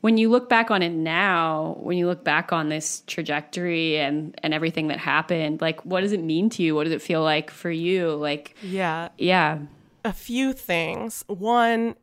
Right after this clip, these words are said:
Speaker 2: definitely being genuine. And these are now my personal life philosophies. But
Speaker 1: Mm.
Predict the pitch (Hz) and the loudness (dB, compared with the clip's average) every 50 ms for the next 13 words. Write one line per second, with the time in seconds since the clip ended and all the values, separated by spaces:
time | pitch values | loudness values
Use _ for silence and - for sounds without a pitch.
0 | _ 202 - 220 196 190 - 220 196 180 208 196 196 185 170 - 170 160 160 165 | _ -4 -2 -2 -2 0 0 -2 -2 -2 -2 -2 -2 -2 -2 0 0 0 0 0
1 | 165 165 165 165 170 185 220 240 233 233 214 202 175 - - 180 180 180 170 160 | 0 2 2 2 2 2 2 2 2 2 2 2 -2 -6 -4 0 2 4 4 4
2 | 160 156 160 151 151 - - - 160 156 156 - 170 151 147 143 143 143 139 160 | 4 2 0 0 2 4 4 4 4 2 2 2 2 2 2 2 0 0 0 0
3 | 160 - - 175 165 175 180 185 - - 196 - 226 220 220 226 - - 190 170 | -2 -2 0 0 2 2 2 0 -2 -4 -4 -2 0 0 0 0 2 4 6 6
4 | 160 156 175 | 6 6 4